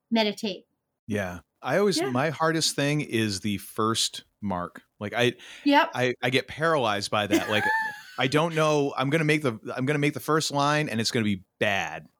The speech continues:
Speaker 2: And then I'm like, "Oh, I've messed up the entire thing now." And
Speaker 1: Yep,
Speaker 2: that's just,
Speaker 1: just,
Speaker 2: that's where
Speaker 1: yeah.
Speaker 2: I, I get,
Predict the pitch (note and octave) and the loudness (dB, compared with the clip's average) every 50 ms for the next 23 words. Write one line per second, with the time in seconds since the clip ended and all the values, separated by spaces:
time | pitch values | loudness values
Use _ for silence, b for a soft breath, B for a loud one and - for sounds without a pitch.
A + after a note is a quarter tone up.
0 | _ _ - - A2 G#2+ G#2+ G2+ F#2+ G#2 F2 A#2 B2 B2+ A#2+ A#2 A2+ G2+ G#2+ A2 | _ _ -6 -2 -2 -2 -2 -2 -6 -6 -2 0 2 2 2 2 0 0 -2 -2
1 | A2+ - - B2 A2+ - G#2 F#2+ F2+ - G2+ G2 G2 F#2 - F#2+ F2 E2+ E2 D#2+ | -2 0 0 0 0 0 -6 -6 -4 -2 0 0 0 0 -2 -4 -6 -6 -8 -12
2 | D#2+ - _ _ _ _ _ _ _ - C#4+ D#4+ E4+ A#2+ - C4 D4 - - - | -14 -16 _ _ _ _ _ _ _ 0 2 4 4 4 4 2 2 2 2 0
3 | - C3+ C#3+ D3 - F3+ E3 D3 D3 C#4+ B3 A3 G#3+ - C3+ C#3 - | 0 0 0 0 2 4 4 6 6 6 6 6 4 4 2 0 0